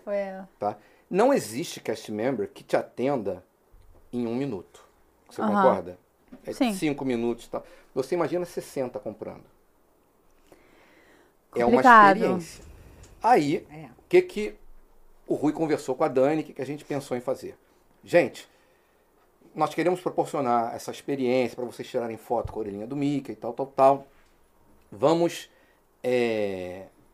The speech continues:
Speaker 2: recolher de vocês seis dólares, eu acho que era seis dólares, tá? E eu vou comprar os sessenta sorvetes de uma vez só.
Speaker 1: Caraca.
Speaker 2: Tá?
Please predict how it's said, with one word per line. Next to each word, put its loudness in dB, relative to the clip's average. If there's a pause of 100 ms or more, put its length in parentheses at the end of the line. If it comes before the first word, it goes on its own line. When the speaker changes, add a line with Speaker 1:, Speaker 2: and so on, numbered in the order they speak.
(240)
Speaker 2:
recolher 2
de -6
vocês -8
seis -8
dólares, 2
eu -8
acho -10
que -18
era -14
seis -18
dólares, -6 (640)
tá? 0 (440)
E 0 (460)
eu 4
vou 6
comprar 4 (280)
os -4
sessenta -2
sorvetes -6
de -12
uma -2
vez -6
só. -8 (1600)
Speaker 1:
Caraca. -8
Speaker 2:
Tá? 2